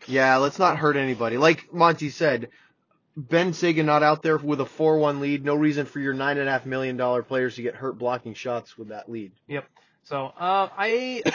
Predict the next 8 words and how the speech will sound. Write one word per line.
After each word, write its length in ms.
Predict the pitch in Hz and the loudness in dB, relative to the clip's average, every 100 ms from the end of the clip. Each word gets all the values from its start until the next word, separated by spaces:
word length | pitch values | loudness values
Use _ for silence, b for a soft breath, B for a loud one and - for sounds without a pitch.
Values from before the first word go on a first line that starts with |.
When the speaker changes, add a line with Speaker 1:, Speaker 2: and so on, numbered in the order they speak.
| - - | -4 -6
Speaker 2:
<coughs> 260 | 117 - 226 | -8 -8 -2
I 60 | |
don't 160 | 254 196 | -2 0
mind 300 | 175 185 208 | -2 0 -2
it. 240 | 254 - - | -8 -10 -2
I 200 | 170 170 | 0 0
was, 360 | 165 151 143 | -2 -6 -6
uh, 420 | 151 143 143 139 | -4 -2 -2 -4